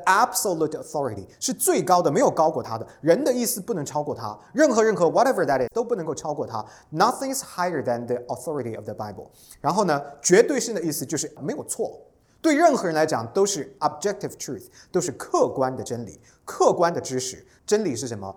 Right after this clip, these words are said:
就是 the absolute knowledge。So the Bible is the knowledge of God,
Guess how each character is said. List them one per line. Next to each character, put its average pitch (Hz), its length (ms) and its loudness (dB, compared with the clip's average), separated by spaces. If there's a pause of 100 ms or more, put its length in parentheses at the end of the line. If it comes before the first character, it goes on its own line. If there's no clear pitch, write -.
就 165 140 -6
是 127 440 -6
the 127 140 -2 (140)
absolute 135 640 -2 (100)
knowledge。 110 460 -10 (560)
So 160 220 4 (380)
the 147 100 4
Bible 180 460 2 (100)
is 139 100 -4
the 139 100 -2
knowledge 139 420 -2
of 104 140 -8
God, 120 320 -2